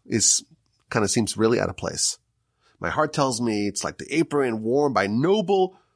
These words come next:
women." Is this maybe the strangest statement in all of Rashi's commentary to the Torah? And the question that I remember hearing is, like, w-, w-, what does Rashi know about women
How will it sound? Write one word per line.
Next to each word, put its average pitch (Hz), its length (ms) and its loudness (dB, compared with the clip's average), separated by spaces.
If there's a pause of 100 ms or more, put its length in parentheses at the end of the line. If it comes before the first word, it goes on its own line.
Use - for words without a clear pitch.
(260)
women." 151 580 2 (800)
Is 120 120 0
this 139 180 4
maybe 127 180 2
the 104 100 0
strangest 110 760 0 (100)
statement 98 720 -4 (100)
in 92 360 -6
all 98 260 4
of 92 80 -2
Rashi's 92 580 -2 (440)
commentary 107 560 2
to - 80 -8
the 98 80 -2
Torah? 135 400 0 (1900)
And 110 120 -4
the 117 60 -6
question 143 280 0
that 117 60 4
I 110 40 2
remember 117 240 2
hearing 127 400 0
is, 92 80 -4
like, 90 160 -2 (200)
w-, 95 220 -12
w-, 101 220 -10
what 127 140 -2
does 175 160 -2
Rashi 101 540 -2
know 78 420 -2 (960)
about 131 260 -2
women 120 600 -2